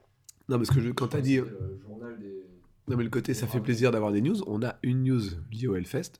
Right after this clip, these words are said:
Speaker 1: chaque semaine.
Speaker 2: Bah oui, non,
Speaker 1: Minimum
Speaker 2: mais c'est pour
Speaker 1: une.
Speaker 2: ça.
Speaker 1: Donc, c'est pour ça.
Speaker 2: Non, non, mais c'était une petite boutade.
Speaker 1: Oh.
Speaker 2: C'était pour, euh, pour
Speaker 1: Mais le
Speaker 2: un
Speaker 1: mec
Speaker 2: petit
Speaker 1: fait de
Speaker 2: canal.
Speaker 1: l'humour, le mec
Speaker 2: Euh,
Speaker 1: fait de
Speaker 2: c'est
Speaker 1: l'humour.
Speaker 2: genre,
Speaker 1: Non, mais
Speaker 2: euh, je te rappelle que we goûte, hein.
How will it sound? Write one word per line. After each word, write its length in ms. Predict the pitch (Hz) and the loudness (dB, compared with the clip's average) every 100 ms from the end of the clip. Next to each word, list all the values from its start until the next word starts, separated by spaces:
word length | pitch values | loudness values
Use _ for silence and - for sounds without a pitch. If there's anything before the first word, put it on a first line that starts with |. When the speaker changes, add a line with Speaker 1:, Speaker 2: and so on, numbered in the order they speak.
| - | -14
Speaker 1:
chaque 220 | - - | -10 -10
semaine. 260 | - 80 - _ _ _ _ _ | -8 -10 -10 _ _ _ _ _
Speaker 2:
Bah 80 | - | -14
oui, 80 | - | -6
non, 60 | - | 0
Speaker 1:
Minimum 280 | 131 135 104 | 2 2 2
Speaker 2:
mais 60 | |
c'est 60 | - | -2
pour 80 | 110 | -6
Speaker 1:
une. 100 | 90 | -6
Speaker 2:
ça. 60 | - - - | -10 -14 -6
Speaker 1:
Donc, 120 | 104 | -6
c'est 60 | - | -6
pour 80 | |
ça. 80 | 139 | -10
Speaker 2:
Non, 60 | - | -8
non, 120 | 226 208 | -14 -16
mais 40 | |
c'était 300 | - _ - | -20 _ -20
une 120 | - | -20
petite 260 | - _ - | -20 _ -20
boutade. 200 | 117 151 143 - | -20 -20 -8 0
Speaker 1:
Oh. 60 | 262 - 113 | 0 0 -14
Speaker 2:
C'était 180 | - - - | -12 -12 -12
pour, 140 | 202 | -12
euh, 40 | - - - | -10 -12 -4
pour 80 | - | 6
Speaker 1:
Mais 80 | 180 | 10
le 60 | 202 | 12
Speaker 2:
un 20 | |
Speaker 1:
mec 140 | 240 | 10
Speaker 2:
petit 80 | - | 10
Speaker 1:
fait 80 | 190 | 8
de 60 | 180 | 10
Speaker 2:
canal. 120 | 196 | 8
Speaker 1:
l'humour, 300 | 220 220 185 | 10 10 10
le 100 | 165 | 8
mec 160 | 208 370 | 8 8
Speaker 2:
Euh, 40 | |
Speaker 1:
fait 80 | 220 | 8
de 60 | 208 | 6
Speaker 2:
c'est 60 | |
Speaker 1:
l'humour. 280 | 226 226 247 | 8 8 8
Speaker 2:
genre, 220 | 269 - 107 - - | 6 -6 -12 -16 0
Speaker 1:
Non, 180 | 143 156 | 6 8
mais 240 | 139 123 | 10 6
Speaker 2:
euh, 120 | - - | 4 -14
je 120 | - | -14
te 60 | |
rappelle 440 | 107 110 110 110 - | -12 -12 -10 -10 -10
que 460 | 117 104 101 95 107 | -12 -10 -10 -10 -14
we 140 | 113 | -16
goûte, 240 | 110 | -16
hein. 20 | 107 | -18